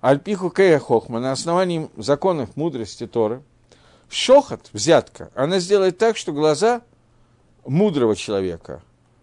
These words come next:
будут затумлены, Вейдмелу ему покажется, что это на самом деле эмет, что это истина. Вешейна мате мишпат, и что он на самом деле не меняет суда.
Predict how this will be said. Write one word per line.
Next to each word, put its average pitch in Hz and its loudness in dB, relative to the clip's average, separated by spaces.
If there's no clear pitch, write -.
будут 202 2
затумлены, 147 -2
Вейдмелу 202 4
ему 165 0
покажется, 151 0
что - -4
это 202 0
на 160 -4
самом 185 2
деле 156 0
эмет, 101 -8
что - -6
это 147 -2
истина. 85 -12
Вешейна 254 4
мате 233 0
мишпат, 202 -2
и - -12
что 196 -2
он 214 -4
на 208 -6
самом 208 -2
деле 214 -2
не 196 -4
меняет 190 -2
суда. 151 -4